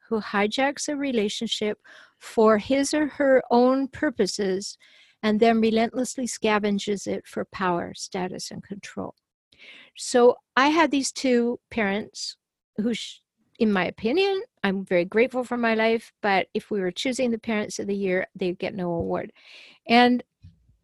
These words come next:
so my father died first, and he died at home, and my mother and I looked after him. And then five years later, my mother fell ill, and I looked after her,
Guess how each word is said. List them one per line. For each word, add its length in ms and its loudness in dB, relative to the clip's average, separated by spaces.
so 400 6
my 180 2
father 300 6
died 280 2
first, 460 -4
and 280 -2
he 180 -8
died 240 -2
at 100 0
home, 360 0
and 240 -4
my 100 -2
mother 280 -2
and 120 -4
I 120 -4
looked 240 -8
after 320 -2
him. 180 0
And 160 -2
then 240 0
five 220 0
years 200 -4
later, 240 -2
my 300 -2
mother 540 -2
fell 220 0
ill, 300 -2
and 360 -4
I 140 2
looked 260 -4
after 280 -10
her, 400 2